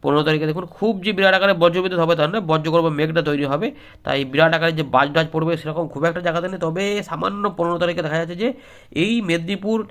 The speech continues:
হুগলি, এই এলাকা রয়েছে কাছাকাছি যে এলাকার মঝ-, মাঝের এলাকার বা একটু এদিক ওদিক করে কোথাও একটু মেঘ ডাকতেও পারে, এই সম্ভাবনা থাকছে। ষোলো তারিখে এগুলো সব কমে যাবে। এবারে এই সময়কালের মধ্যে কি কোনো ঝোড়ো হাওয়া থাকবে? এটা অনেকে জিজ্ঞেস করেছিলেন যে ঝড় বৃষ্টি হবে কিনা, মানে ঝড় হবে কিনা।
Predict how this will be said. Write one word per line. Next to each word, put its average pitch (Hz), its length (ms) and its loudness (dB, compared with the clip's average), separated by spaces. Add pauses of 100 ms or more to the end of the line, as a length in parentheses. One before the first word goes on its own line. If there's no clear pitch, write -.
(260)
হুগলি, 170 340 0
এই 202 380 -2
এলাকা 175 200 -2
রয়েছে 170 320 -2
কাছাকাছি 160 460 -4
যে 165 120 -4 (240)
এলাকার 147 300 -2
মঝ-, 139 300 -4
মাঝের 131 280 0
এলাকার 147 300 -2
বা 190 160 2
একটু 185 180 -6
এদিক 175 160 -2
ওদিক 170 200 -6
করে 180 220 0 (260)
কোথাও 160 260 -2
একটু 156 140 -4
মেঘ 151 240 -4
ডাকতেও 123 460 -4
পারে, 117 260 -4 (380)
এই 139 120 -2
সম্ভাবনা 151 360 -4
থাকছে। 180 180 -4
ষোলো 156 220 0
তারিখে 160 220 -2
এগুলো 170 140 -4
সব 196 160 -2
কমে 117 180 -4
যাবে। 95 180 -10 (480)
এবারে 190 380 2 (380)
এই 165 160 2
সময়কালের 180 400 0
মধ্যে 185 220 -4
কি 190 80 -6
কোনো 185 300 -2 (200)
ঝোড়ো 156 280 2
হাওয়া 151 240 6
থাকবে? 202 400 -4
এটা 139 220 -4
অনেকে 160 220 -2
জিজ্ঞেস 143 400 -4
করেছিলেন 160 380 -4
যে 139 100 -6
ঝড় 127 260 0
বৃষ্টি 156 280 -4
হবে 131 180 -4
কিনা, 131 180 -4 (180)
মানে 135 180 -6
ঝড় 123 240 0
হবে 127 220 -4
কিনা। 156 200 -6